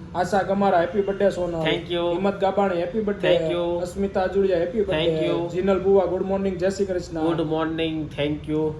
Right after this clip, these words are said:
Speaker 1: શિલ્પા ગોવદાણી, સોનલના મમ્મી નથી.
Speaker 2: છે, પણ વીડિયોમાં હું ઘણી વાર લેતો નથી. બાકી સોનલ બનાવતી હોય ને હવારથી,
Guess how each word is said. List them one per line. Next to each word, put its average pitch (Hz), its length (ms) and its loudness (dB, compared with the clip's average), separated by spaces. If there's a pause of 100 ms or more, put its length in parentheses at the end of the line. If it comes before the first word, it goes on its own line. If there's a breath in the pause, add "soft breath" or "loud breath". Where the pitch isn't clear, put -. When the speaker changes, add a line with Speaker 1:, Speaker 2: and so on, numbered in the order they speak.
Speaker 1:
શિલ્પા 196 320 2
ગોવદાણી, 202 500 2
સોનલના 202 680 0
મમ્મી 190 380 0
નથી. 202 540 -2 (260)
Speaker 2:
છે, 180 400 2
પણ 165 480 0
વીડિયોમાં 160 460 0
હું 151 200 2
ઘણી 156 200 0
વાર 139 200 0
લેતો 143 380 0
નથી. 123 220 -4
બાકી 127 240 -4
સોનલ 151 360 0
બનાવતી 165 440 0
હોય 185 140 0
ને 160 80 -2
હવારથી, 135 500 -2